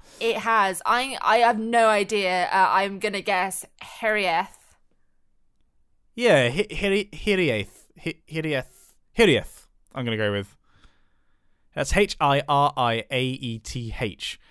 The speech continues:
Speaker 1: Mm-hmm.
Speaker 2: Um, and Anthony says, "This has got no direct English translation because it's a feeling. It's the fe-, emotion of contentment at being at home or the desire to return home." Hirieth.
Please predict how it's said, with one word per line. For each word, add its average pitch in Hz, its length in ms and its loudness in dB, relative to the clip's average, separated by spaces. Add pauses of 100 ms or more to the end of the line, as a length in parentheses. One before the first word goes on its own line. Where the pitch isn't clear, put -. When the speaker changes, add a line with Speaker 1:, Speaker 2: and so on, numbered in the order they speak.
(120)
Speaker 1:
Mm-hmm. 190 300 -12
Speaker 2:
Um, 101 500 -4 (200)
and 123 80 -2
Anthony 135 260 -2
says, 127 260 2
"This 135 160 -4
has 135 100 -6
got 147 180 -2
no 156 180 2
direct 190 320 -2
English 156 260 -4
translation 127 560 -2
because 101 200 -8
it's - 140 -14
a 110 60 -12
feeling. 113 600 -6 (240)
It's - 200 -10
the 139 100 -12
fe-, - 340 -8
emotion 165 500 -2
of 147 140 -12
contentment 151 760 -8
at - 180 -18
being 180 320 -2
at - 120 -12
home 104 460 -4
or 120 200 0
the 117 80 -6
desire 117 420 -2
to - 140 -10
return 113 460 -8
home." 95 340 -14 (880)
Hirieth. 127 540 -2